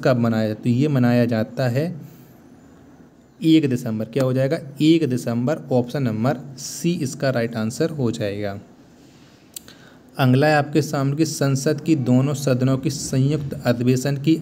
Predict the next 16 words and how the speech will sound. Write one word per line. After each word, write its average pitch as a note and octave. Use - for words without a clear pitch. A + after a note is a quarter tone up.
अध्यक्षता B2+
कौन C#3
करता G#2+
है? G#2
तो D3
कौन C3+
करता C#3+
है D3
संसद C3
के D3+
दोनों B2
सदनों A#2+
की C#3
संयुक्त C3
अधिवेशन A#2
की D3